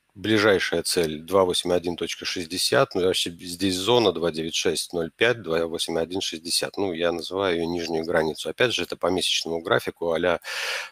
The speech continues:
э, Р Т С, который только что мы рассматривали. М, консолидация.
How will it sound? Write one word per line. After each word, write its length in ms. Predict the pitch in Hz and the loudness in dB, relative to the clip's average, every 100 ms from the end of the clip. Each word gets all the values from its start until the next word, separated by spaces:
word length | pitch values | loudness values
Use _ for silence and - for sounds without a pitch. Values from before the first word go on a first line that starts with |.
| - | -12
э, 40 | |
Р 800 | 87 80 82 78 78 73 - 101 85 | -6 -4 -4 -6 -8 -12 -2 0 2
Т 120 | 95 117 | 4 4
С, 80 | - | 2
который 300 | 92 - 80 | -4 -4 -8
только 220 | - 82 | -8 -10
что 160 | - 87 | -8 -4
мы 100 | 85 | -2
рассматривали. 720 | 85 - 87 - 78 76 71 _ _ _ _ _ _ _ _ _ _ _ _ _ _ _ | 0 0 0 -2 -8 -8 -10 _ _ _ _ _ _ _ _ _ _ _ _ _ _ _
М, 360 | - 87 82 82 | -18 -14 -8 -10
консолидация. 1000 | - 92 - 107 113 131 - - 95 87 | -4 -4 0 0 4 2 2 -2 -2 -2